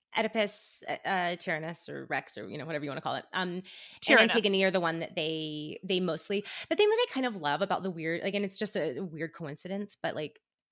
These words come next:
Speaker 1: the fact that it,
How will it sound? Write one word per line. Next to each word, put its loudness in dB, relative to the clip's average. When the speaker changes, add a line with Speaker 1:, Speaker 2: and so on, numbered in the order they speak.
Speaker 1:
the -2
fact 0
that -4
it, -6